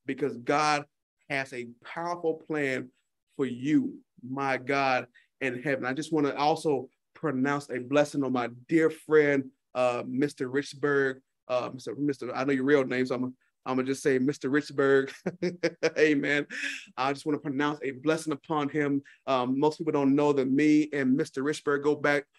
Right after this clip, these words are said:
all the way to two thousand and six. Uh, we both were, um, in, in our same career field.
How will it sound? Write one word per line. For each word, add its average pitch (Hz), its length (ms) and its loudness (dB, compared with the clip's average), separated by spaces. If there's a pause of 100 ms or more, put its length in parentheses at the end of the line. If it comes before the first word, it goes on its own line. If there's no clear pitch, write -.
(180)
all 147 260 0
the 147 100 0
way 143 240 2
to 139 60 -4
two 170 240 -4
thousand 139 380 -2
and 127 100 -4
six. 185 400 -4 (420)
Uh, 123 360 -2
we 135 100 -2
both 139 380 0
were, 127 160 0
um, 117 560 -6
in, 143 160 -2
in 123 140 -2
our 127 80 -2
same 151 260 0
career 160 280 0
field. 165 400 4